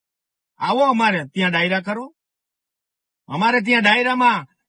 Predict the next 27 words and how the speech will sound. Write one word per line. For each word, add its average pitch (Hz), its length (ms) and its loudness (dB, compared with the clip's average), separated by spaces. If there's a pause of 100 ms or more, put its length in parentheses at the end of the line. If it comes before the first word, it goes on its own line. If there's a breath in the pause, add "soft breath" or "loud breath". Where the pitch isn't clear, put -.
તમારે 233 360 0
ગૌ 285 180 4
માંસ 277 260 4 (100)
નિકાસ 262 300 2
કરનાર 262 340 2
સરકાર 285 420 2
સામે 262 260 0
બોલવાનું 247 520 0
છે. 214 120 0 (340)
ગૌ 262 300 4
માંસ 277 260 2
નિકાસ 254 400 2
કરતી 262 360 -4
કંપનીઓની 269 640 -2
ચૂંટણી 277 420 -4
ફંડ 254 300 -2
લેનાર 262 300 2 (340 soft breath)
ભાજપ 240 380 2
સામે 269 300 2
બોલવાનું 254 500 2
છે. 233 100 2 (380 soft breath)
સરકાર 285 380 4
સાથે 269 340 0
સમજૂતી 269 560 -2
કરી 269 280 2 (300 loud breath)
લાખો 262 300 4 (120)
હેક્ટર 269 400 2